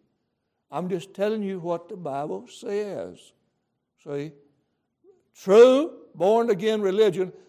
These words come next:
is not just a feely-good, feely-good, ha, ha, ha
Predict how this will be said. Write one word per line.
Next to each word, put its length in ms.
is 160
not 300
just 200
a 60
feely-good, 800
feely-good, 580
ha, 240
ha, 180
ha 480